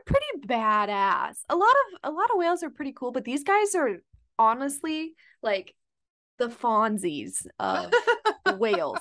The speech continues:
Speaker 1: Like, they're the coolest, w-, swimming around in their little leather jackets.
Speaker 2: <laughs>
Speaker 1: Like, even orcas won't really mess with them.
Speaker 2: I kinda love, so I don't know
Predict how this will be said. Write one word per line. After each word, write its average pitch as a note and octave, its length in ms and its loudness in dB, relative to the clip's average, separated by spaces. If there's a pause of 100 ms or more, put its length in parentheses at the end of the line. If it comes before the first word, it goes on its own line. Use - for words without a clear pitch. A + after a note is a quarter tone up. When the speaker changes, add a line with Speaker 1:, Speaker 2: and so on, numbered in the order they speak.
Speaker 1:
Like, F#3+ 260 -2
they're A#3 260 -2
the C#4+ 80 -8
coolest, A#3 840 -4 (120)
w-, G3 300 -10 (140)
swimming C4+ 340 -4
around G#3+ 260 2
in G#3+ 60 -6
their F#3+ 140 0
little G3 220 -2
leather G3 280 -2
jackets. F#3 840 -6
Speaker 2:
<laughs> D4 60 2 (440)
Speaker 1:
Like, G3 380 2
even C#4 240 -2
orcas G#3 500 -2
won't F3 220 -6
really D3 200 -10
mess B2 280 -12
with - 120 -20
them. - 360 -12
Speaker 2:
I A#3 80 -2
kinda C#4 380 -8
love, G#3 280 -6
so C4 220 4
I G#3+ 140 2
don't E4+ 260 0
know G#3+ 380 2